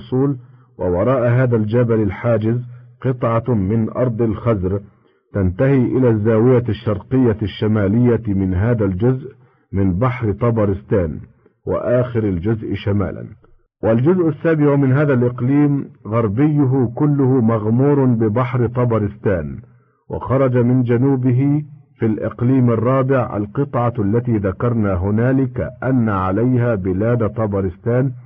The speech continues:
وجبال الديلم إلى قزوين، وفي غربي تلك القطعة متصلة بها القطعة التي في الجزء السادس من الإقليم الرابع، وأتصل بها من شمالها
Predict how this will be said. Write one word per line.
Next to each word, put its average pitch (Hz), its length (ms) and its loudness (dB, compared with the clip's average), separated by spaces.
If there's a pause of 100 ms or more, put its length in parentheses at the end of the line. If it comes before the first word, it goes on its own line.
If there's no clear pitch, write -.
(380)
وجبال 90 500 0
الديلم 117 640 2 (120)
إلى 113 220 0
قزوين، 104 680 -4 (480)
وفي 107 260 -2
غربي 120 500 2
تلك 127 300 -2
القطعة 127 580 -2 (100)
متصلة 113 840 -2
بها 113 240 0
القطعة 98 580 -4
التي 101 460 -4
في 90 120 -8
الجزء 104 400 -4
السادس 92 600 -4
من 95 80 -4
الإقليم 104 580 -2
الرابع، 69 500 -4 (440)
وأتصل 117 600 -2
بها 123 260 2
من 117 200 2
شمالها 110 680 0